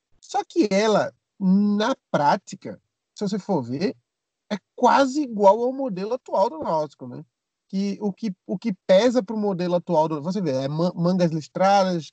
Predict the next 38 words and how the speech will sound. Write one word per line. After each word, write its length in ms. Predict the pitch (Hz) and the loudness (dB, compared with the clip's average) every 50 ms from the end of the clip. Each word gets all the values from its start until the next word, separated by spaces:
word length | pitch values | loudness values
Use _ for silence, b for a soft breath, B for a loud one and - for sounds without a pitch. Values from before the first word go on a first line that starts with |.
| _ | _
camisa 320 | - 165 156 170 180 151 160 | -8 -6 -4 -2 -2 -4 -4
listrada, 720 | 151 139 - - - 175 180 185 190 190 185 165 170 170 | -8 -10 -12 -8 -2 2 4 4 4 4 4 2 2 0
a 40 | |
listra 280 | 165 170 196 180 208 196 | 2 0 -2 -2 -4 -4
do 80 | 170 170 | -2 0
meio 180 | 170 175 175 | 0 0 0
vermelha, 400 | 156 165 143 143 165 180 175 151 | 0 0 -2 0 0 0 0 -2
as 60 | 131 | -2
duas 200 | 127 180 170 143 | -2 -2 -2 -2
são. 300 | - - 143 160 180 185 - _ _ _ _ _ _ | -4 -6 -6 -4 -4 -6 -8 _ _ _ _ _ _
As 160 | - 147 151 | -4 -2 0
mangas 240 | 147 175 202 208 196 | 0 2 2 2 2
listradas, 400 | 175 156 - - 160 175 202 208 - _ - | 0 -2 -2 -2 0 0 0 -2 -4 _ -8
o 100 | 220 220 | -8 -8
que 220 | - - - 349 - _ _ | -10 -10 -12 -14 -14 _ _
pesa 600 | - 175 175 208 254 330 277 175 160 151 127 - - _ | 2 4 4 4 4 2 0 -2 -2 -2 -2 -4 -6 _
é 160 | - 160 160 | -4 -2 0
o 60 | 170 | 0
resultado 420 | 185 220 247 240 - - 214 214 - | 0 0 -2 -4 -4 -6 -6 -6 -8
final 380 | - 277 302 233 240 - 180 | -8 -8 -6 -4 -4 -4 -4
da 100 | - 247 | -4 -6
confecção, 640 | - - 277 - - - - - - 214 196 196 196 | -6 -8 -10 -10 -12 -16 -16 -12 -10 -6 -4 -2 -2
né? 120 | 180 180 185 - _ _ _ _ _ _ - | -2 -2 -4 -6 _ _ _ _ _ _ -6
Da 160 | - 156 160 | -4 -4 -4
costura, 720 | - _ - - - - - 220 247 247 240 226 202 190 180 | -4 _ -20 -20 -18 -12 -6 -2 0 2 2 4 4 2 2
da 160 | 175 170 156 | 2 2 0
gola, 480 | 143 139 139 165 190 208 208 196 180 170 | 0 -2 -2 0 0 2 2 2 0 -2
do 180 | 147 151 151 131 _ - | -4 -6 -10 -12 _ -6
punho 340 | 165 190 214 214 196 175 | -4 -4 -2 0 0 0
ali, 160 | 160 160 180 180 | 0 0 -2 0
da, 220 | 165 151 143 139 | 0 2 2 2
da, 320 | 135 139 135 135 131 123 | 2 2 0 0 -2 -4
da, 320 | 120 131 135 127 127 120 117 | -4 -4 -4 -4 -4 -6 -6
da 140 | 117 131 131 | -6 -6 -4
barra 300 | 123 120 151 165 160 165 | -2 0 2 2 2 0
da, 80 | 160 160 | -2 -4
da 260 | - 143 131 135 123 | -6 -6 -6 -6 -4
manga. 500 | 123 127 151 185 208 214 202 175 160 | -4 -2 -2 0 2 2 2 2 0